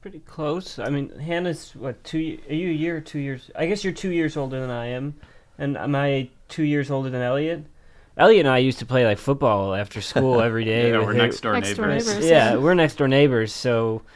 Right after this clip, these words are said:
Speaker 1: and also his, his brother, eh, played the cello, and
Speaker 3: Mm-hmm.
Speaker 1: Henry was, was quite a good cellist, and, and we played music together, but we,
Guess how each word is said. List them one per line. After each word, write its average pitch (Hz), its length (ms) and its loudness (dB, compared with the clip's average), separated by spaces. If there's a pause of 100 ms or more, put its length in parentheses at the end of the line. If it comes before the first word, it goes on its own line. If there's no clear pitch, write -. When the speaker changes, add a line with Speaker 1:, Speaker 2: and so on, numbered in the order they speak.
(360)
Speaker 1:
and 113 360 -2
also 131 340 -2
his, 123 300 -4 (260)
his 127 200 -6
brother, 139 640 4 (560)
eh, 123 100 -12 (360)
played 131 280 -4
the 110 80 -12
cello, 123 480 -2
and 123 160 0
Speaker 3:
Mm-hmm. 113 160 -2
Speaker 1:
Henry 143 420 0
was, 123 280 -2
was 120 220 -6
quite 151 240 0
a 131 40 0
good 120 200 -4
cellist, 131 480 0
and, 117 320 -4
and 104 180 -8
we 127 140 -4
played 113 380 -6
music 117 360 -8
together, 120 300 -4
but 120 120 -4
we, 127 240 -2